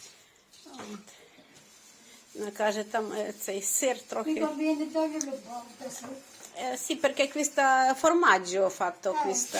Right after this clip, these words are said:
Speaker 2: sì, sì.
Speaker 1: Вона каже, це сир там поплавився. Можна перший си-, е, слой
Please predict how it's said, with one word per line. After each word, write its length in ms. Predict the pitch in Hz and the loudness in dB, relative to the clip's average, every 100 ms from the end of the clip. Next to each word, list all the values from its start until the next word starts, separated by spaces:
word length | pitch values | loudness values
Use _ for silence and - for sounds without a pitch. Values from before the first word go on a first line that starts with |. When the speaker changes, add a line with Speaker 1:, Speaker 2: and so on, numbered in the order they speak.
| 185 | -2
Speaker 2:
sì, 200 | - 277 | -2 -4
sì. 760 | - - - - - - - | -4 -4 -4 -6 -8 -10 -8
Speaker 1:
Вона 120 | 226 226 | -8 -2
каже, 220 | 247 240 | -2 -2
це 220 | - 277 | -2 -2
сир 280 | 262 302 254 - | 0 2 0 -2
там 160 | 220 | -6
поплавився. 840 | 208 214 - 202 190 196 190 - 202 - - - - 240 | -4 -6 2 4 4 2 -4 -4 -6 -6 -10 -10 -8 -2
Можна 300 | 247 240 240 | -2 0 2
перший 400 | 254 233 - 254 | 2 2 0 -2
си-, 320 | - 254 240 - | 0 0 0 -2
е, 120 | 220 | -4
слой 420 | - - 262 247 | -2 -2 2 2